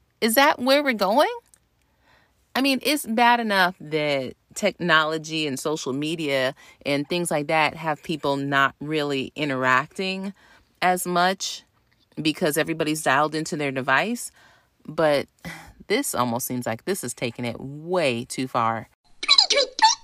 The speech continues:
It ain't hard to tell. I am not a fan of this particular item. For some people, this may be just what the doctor ordered, and that is fine and dandy with me that you want this. As for me and my house,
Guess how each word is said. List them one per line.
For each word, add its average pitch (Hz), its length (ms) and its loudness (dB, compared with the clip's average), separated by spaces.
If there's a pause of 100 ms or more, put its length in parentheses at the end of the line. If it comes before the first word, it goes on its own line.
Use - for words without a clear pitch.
(540)
It 240 160 0
ain't 196 200 2
hard 143 160 4
to 131 80 2
tell. 123 420 0
I 175 120 2
am 139 260 -2
not 156 360 4
a 147 120 0
fan 139 680 -2 (240)
of 170 200 2
this 151 240 -2
particular 147 800 -2
item. 180 480 -2 (260)
For 247 140 0
some 302 260 2
people, 277 240 0
this 294 180 -6
may 240 140 -2
be 233 260 -2
just 330 540 0
what 320 200 4
the 302 100 -2
doctor 269 380 2
ordered, 196 440 0
and 170 240 -2
that 202 240 2
is 143 240 -4
fine 185 340 0
and 139 300 -4
dandy 180 320 -2
with 143 220 -4
me 180 240 -2
that 135 260 -2
you 190 160 -2
want 285 320 0
this. 294 300 -2 (500)
As 143 220 2
for 147 120 -4
me 175 180 -2
and 196 140 0
my 226 160 4
house, 240 480 0